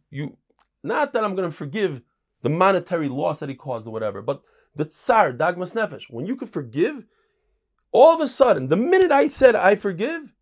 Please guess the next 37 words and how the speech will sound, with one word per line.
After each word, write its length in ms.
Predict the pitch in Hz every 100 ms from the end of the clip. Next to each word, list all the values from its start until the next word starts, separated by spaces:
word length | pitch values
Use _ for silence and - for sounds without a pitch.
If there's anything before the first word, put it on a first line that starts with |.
| _ _ _ _ _
that 320 | 113 156 226
minute 220 | 220 208
I 60 | 175
was 100 | 151
able 160 | 190 160
to 80 |
concentrate. 500 | 151 220 214 220 202 _ _ -
The 80 |
guy 220 | 135 202 196
meant 260 | 180 160
zero 320 | 120 156 220 156
to 120 | 131
me. 180 | 104 - _
He 100 | 175
never 200 | 240 262
jumped 300 | 147 226 208
back 180 | 202 202
on 80 | 175
my 120 | 156
Gemara. 420 | 143 131 104 87 _ _ _
Never. 440 | 147 233 208 98 _ _ _ -
But 100 | 165
for 140 | 175
days, 680 | 143 117 101 277 330 180 101
days, 380 | 101 277 320 160
he 80 | 180
was 140 | 151
there, 320 | 208 277 - _ _
and 80 | -
he 80 | 151
caused 260 | - 277
me 60 | 220
such 220 | - 254
aggravation 560 | 226 196 220 247 190 - _ -
until 220 | - 294
I 60 | 226
realized, 600 | 165 269 185 127 113